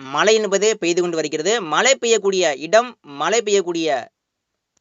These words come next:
மாவட்டங்கள் பாத்தீங்கன்னா, அந்த மேற்கு தொடர்ச்சி மலைப்பகுதி, அதாவது நீலகிரி மாவட்டம் முதல் கன்னியாகுமரி மாவட்டம் வரைக்கும் இடைப்பட்ட அந்த மேற்கு தொடர்ச்சி மலைப்பகுதியில மட்டும்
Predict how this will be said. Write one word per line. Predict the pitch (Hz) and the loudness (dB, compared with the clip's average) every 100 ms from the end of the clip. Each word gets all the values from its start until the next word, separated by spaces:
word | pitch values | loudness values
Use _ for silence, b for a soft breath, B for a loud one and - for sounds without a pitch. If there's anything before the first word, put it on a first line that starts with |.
| _ _ _ _ _ _ _ _ _ _ _ _ - | _ _ _ _ _ _ _ _ _ _ _ _ -2
மாவட்டங்கள் | 151 190 220 208 190 175 160 | 4 6 6 2 2 0 0
பாத்தீங்கன்னா, | 160 170 220 277 _ | -2 -2 -2 -2 _
அந்த | - 151 147 131 123 131 | -12 -4 -2 -2 -8 -12
மேற்கு | 156 240 294 262 | -4 -4 -4 -6
தொடர்ச்சி | 226 220 220 | -8 -4 -2
மலைப்பகுதி, | 185 160 151 143 - _ | -2 -2 -6 -10 -16 _
அதாவது | - 147 180 | -10 -6 -4
நீலகிரி | 180 226 214 214 | -4 -2 -2 -4
மாவட்டம் | 196 180 175 170 175 | -2 -2 -2 -4 -6
முதல் | 175 523 554 - _ _ _ _ _ | -4 -4 -6 -18 _ _ _ _ _
கன்னியாகுமரி | - 196 254 233 220 202 | 0 0 0 0 0 0
மாவட்டம் | 190 170 160 160 | 0 0 -2 -2
வரைக்கும் | 165 185 202 | -4 -2 -2
இடைப்பட்ட | 170 165 160 | -2 -2 -2
அந்த | 190 160 | -2 -2
மேற்கு | 180 202 208 | -2 -2 -2
தொடர்ச்சி | 190 185 202 | -2 -4 -4
மலைப்பகுதியில | 180 156 160 156 143 | -4 -2 -2 -4 -6
மட்டும் | 139 139 - 285 | -6 -4 0 0